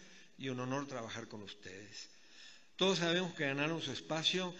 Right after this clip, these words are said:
en la unidad enfrentando una ardua competencia. Merecen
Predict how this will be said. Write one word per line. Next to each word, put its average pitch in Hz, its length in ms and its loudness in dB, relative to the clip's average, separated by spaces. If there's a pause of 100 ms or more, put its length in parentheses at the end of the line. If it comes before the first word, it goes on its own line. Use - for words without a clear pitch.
(180)
en 131 160 0
la 127 80 2
unidad 135 400 2
enfrentando 147 680 -2
una 123 320 0
ardua 170 320 -2
competencia. 123 760 -4 (560)
Merecen 208 640 4